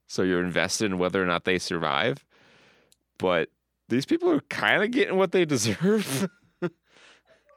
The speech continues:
You know what I mean? It's just, it's just weird. And Don't Breathe had the same problem where they break into this guy's house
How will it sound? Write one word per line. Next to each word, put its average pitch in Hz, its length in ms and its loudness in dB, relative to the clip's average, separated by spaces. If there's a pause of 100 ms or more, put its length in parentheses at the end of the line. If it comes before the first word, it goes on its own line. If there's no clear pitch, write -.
(3000)
You 101 60 -2
know 117 120 2
what 135 80 2
I 143 60 2
mean? 151 260 2
It's 131 180 -2
just, - 240 -2
it's 104 200 -2
just 117 220 -2
weird. 78 380 0 (560)
And 92 160 -2
Don't 131 220 2
Breathe 135 200 2
had 113 140 0
the 92 80 0
same 92 280 0
problem 95 400 -2
where 76 120 0
they 80 100 2
break 82 320 0
into 90 180 -6
this 82 200 -4
guy's 73 300 -2
house 90 540 -2